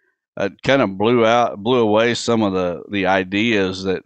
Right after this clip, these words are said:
that people have in regards to the management of bucks. And, um, and, and that's one of the things is I, I,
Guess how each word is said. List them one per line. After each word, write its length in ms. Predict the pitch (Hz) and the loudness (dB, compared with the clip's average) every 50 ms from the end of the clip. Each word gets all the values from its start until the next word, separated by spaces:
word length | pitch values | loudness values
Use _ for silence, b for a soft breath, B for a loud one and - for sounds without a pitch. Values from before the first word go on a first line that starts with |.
| _ _ - | _ _ -14
that 160 | 95 85 - | -12 -8 -4
people 320 | - 117 104 - 85 82 | -4 -4 -4 -4 -4 -2
have 460 | 85 98 104 113 113 104 101 98 95 95 | 0 0 2 2 2 2 2 0 0 -2
in 120 | 92 92 | -2 -4
regards 540 | 92 92 92 92 98 98 98 98 95 95 - | -4 -4 -2 0 0 2 2 0 -2 -4 -8
to 120 | - 104 | -6 -4
the 180 | 90 87 82 62 | -4 -4 -4 -6
management 640 | 67 90 95 92 95 101 104 104 98 92 95 92 90 | -8 -6 -2 0 0 0 0 0 -2 -4 -6 -6 -6
of 140 | 85 87 87 | -6 -4 -2
bucks. 400 | 95 92 95 95 92 - - - | 0 0 0 0 -2 -4 -6 -8
And, 220 | 95 87 82 80 _ _ _ _ _ _ _ _ _ _ _ _ _ - - | -8 -8 -8 -12 _ _ _ _ _ _ _ _ _ _ _ _ _ -12 -8
um, 580 | 90 90 90 90 90 87 87 85 92 90 - _ _ _ _ _ _ _ _ _ _ _ _ _ _ _ _ _ _ - | -6 -4 -4 -4 -4 -6 -8 -10 -12 -16 -18 _ _ _ _ _ _ _ _ _ _ _ _ _ _ _ _ _ _ -8
and, 300 | 107 107 98 104 110 107 | -8 -6 -4 -2 -4 -2
and 160 | 101 107 107 | -2 0 2
that's 220 | 113 117 110 - 117 | 2 2 0 0 -2
one 180 | 113 110 104 98 | 0 0 0 0
of 100 | 92 92 | -2 -4
the 80 | 90 | -4
things 320 | - - 113 117 113 98 98 | -4 -2 -2 -2 -2 -2 -4
is 100 | 95 95 | -2 0
I, 480 | 98 92 87 104 104 76 101 110 104 92 | 0 2 2 0 0 2 2 0 0 0
I, 60 | 92 | -2